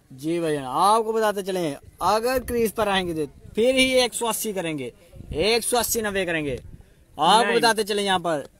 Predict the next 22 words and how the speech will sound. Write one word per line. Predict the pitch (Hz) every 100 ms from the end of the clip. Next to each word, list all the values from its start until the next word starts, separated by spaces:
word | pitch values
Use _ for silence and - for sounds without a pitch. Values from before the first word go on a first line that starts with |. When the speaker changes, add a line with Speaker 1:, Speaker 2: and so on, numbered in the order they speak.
| _ - -
Speaker 1:
एक | 214 247 269 262 262
और | 262 247
wicket, | 220 180 143 - - - - _ _ _ - -
एक | 190 240 269 240
और | 262 254
wicket | 233 226
चाहिए | 202 185 170 - - -
तरा | 240 254
कलंदर | 220 208 180 160
को। | 135 117 107 - - - -
नईम | 131 139 175 226 240 254
को | 254
अगर | 240 233 233
आउट | 202 190
करते | 170 170 175
हैं | 151
तो | 123 175
यकीनन | 220 220 220 220 - -
अच्छी | 185 - - 220 220 - _ - - - - - 539 - - 254 - - - 185 - - - _ - - - - - - - 180
Speaker 2:
रन | 185 220 226
मिलेंगे | 262 262 254
चार। | 233 175 143